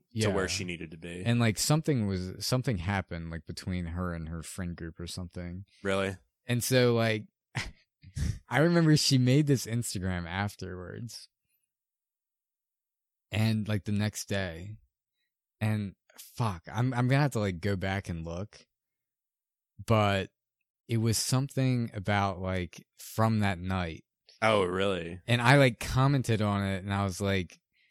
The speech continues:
Speaker 2: I said something like, "Oh, glad I could help," or, like, some shit like that.
Speaker 1: Oh, really?
Speaker 2: Yeah. <laughs> And, uh, yeah, I don't know. That was just another interesting
Speaker 1: Yeah, I'm not sure if I know who
Speaker 2: happening.
Speaker 1: that is. You'll definitely have to
Speaker 2: Yeah.
Speaker 1: clear that up.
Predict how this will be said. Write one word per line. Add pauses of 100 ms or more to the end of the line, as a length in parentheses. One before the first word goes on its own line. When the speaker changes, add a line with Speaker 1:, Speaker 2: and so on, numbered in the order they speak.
(180)
Speaker 2:
I
said
something
like,
"Oh,
glad
I
could
help,"
or,
like,
some
shit
like
that.
Speaker 1:
Oh,
really?
Speaker 2:
Yeah.
<laughs>
And,
uh, (800)
yeah,
I
don't
know.
That
was
just
another
interesting (840)
Speaker 1:
Yeah,
I'm
not
sure
if
I
know
who
Speaker 2:
happening.
Speaker 1:
that
is.
You'll
definitely
have
to
Speaker 2:
Yeah.
Speaker 1:
clear
that
up.